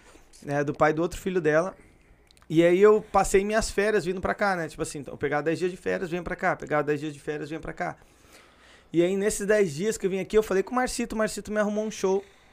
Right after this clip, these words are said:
E aí foi um show legal até. E aí quando eu voltei, eu falei com ele novamente, ele me arrumou pra fazer lá em Cachoeirinha, com o Lucas. E aí eu fiz, foi um show legal e tal, mas mesmo assim,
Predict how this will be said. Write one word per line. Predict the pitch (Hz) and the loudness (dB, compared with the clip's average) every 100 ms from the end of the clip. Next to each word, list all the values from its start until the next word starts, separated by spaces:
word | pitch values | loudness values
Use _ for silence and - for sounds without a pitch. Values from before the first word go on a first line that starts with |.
| _ _ _ _ - | _ _ _ _ -6
E | 165 | 0
aí | 175 | 0
foi | - 202 | 0 -2
um | |
show | - 202 | 0 2
legal | 208 175 190 | 4 4 4
até. | 202 190 175 214 - _ | 2 0 -2 -2 -8 _
E | - | -2
aí | 165 | 0
quando | 165 220 247 | 0 0 -2
eu | 220 | -4
voltei, | 170 233 214 - 214 240 | 0 2 2 2 4 4
eu | 202 | 0
falei | 185 190 | 2 0
com | 185 190 | -2 -4
ele | 185 | -2
novamente, | 202 202 202 180 196 - | -2 -2 -2 -4 -8 -4
ele | 196 | -4
me | 196 | -2
arrumou | 196 196 180 180 - | -4 -4 -2 -2 -2
pra | 208 | -4
fazer | 208 190 175 | -4 -4 -2
lá | 180 | -2
em | 185 | -2
Cachoeirinha, | 196 - 196 185 196 147 - - - - | -8 -2 -2 -2 -6 -10 -16 -20 -20 -20
com | - 170 | -10 -4
o | |
Lucas. | 175 170 156 135 - - - - - _ - _ _ - | 0 0 0 -12 -14 -20 -20 -20 -20 _ -20 _ _ -8
E | 151 | 0
aí | 180 | 2
eu | 202 | 2
fiz, | 214 233 | 0 -6
foi | - | -6
um | 185 | -8
show | - 185 | -4 -2
legal | 190 165 180 202 | -2 0 0 0
e | |
tal, | - 196 - - - | 0 -2 -2 -18 -4
mas | 160 | -4
mesmo | 220 240 | -2 -8
assim, | - 220 | -8 -10